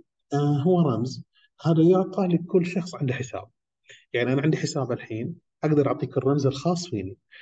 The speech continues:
أنت مجرد تدخل وتسجل وتحط الرمز اللي حقي، وقت اللي تودع فلوس عندهم يعطوك مكافأة ويعطوني أنا مكافأة، فاثنين نستفيد.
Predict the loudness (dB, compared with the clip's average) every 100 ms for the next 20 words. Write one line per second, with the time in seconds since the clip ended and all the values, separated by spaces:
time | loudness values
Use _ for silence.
0 | -18 -6 -2 0 2 2 2 2 0 0
1 | 0 0 0 -2 0 -2 -2 -4 -12 _
2 | _ _ _ -6 -2 -2 2 4 4 4
3 | 0 -2 -10 -8 -10 _ _ _ _ -2
4 | 0 2 2 4 4 2 0 -2 -4 -6
5 | -6 -6 -4 -6 -6 _ _ _ 0 0
6 | 4 2 4 2 2 -2 0 -2 -2 -6
7 | _ -4 -2 0 0 0 0 -2 -2 -6
8 | -8 -10 -10 -2 -2 0 2 2 2 -2
9 | -10 -10 -12